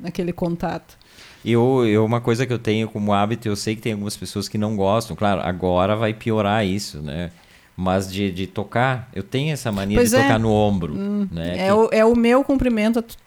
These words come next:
Speaker 1: atual, no caso de antes da covid, era esse. Tu encosta como se fosse um meio abraço, né? Não chega a ser um abraço porque tu não encosta muito, mas tu dá uma encostada com a mão no ombro ali e dá um beijo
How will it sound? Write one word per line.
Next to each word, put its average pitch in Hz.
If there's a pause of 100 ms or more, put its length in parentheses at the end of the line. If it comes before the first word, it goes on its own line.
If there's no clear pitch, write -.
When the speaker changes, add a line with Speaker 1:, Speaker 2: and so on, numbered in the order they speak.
(180)
Speaker 1:
atual, 175
no 220
caso 185
de 175
antes 185
da 175
covid, 180
era 214
esse. 190
Tu 165
encosta 170
como 196
se -
fosse 202
um 202
meio 214
abraço, 180 (160)
né? 160
Não 160
chega 175
a -
ser 220
um 208
abraço 190
porque 240
tu 233
não 240
encosta 247
muito, 240
mas -
tu -
dá 165
uma 196
encostada 190 (480)
com 196
a 180
mão 175
no 190
ombro 190
ali 185 (260)
e 220
dá 233
um 247
beijo 202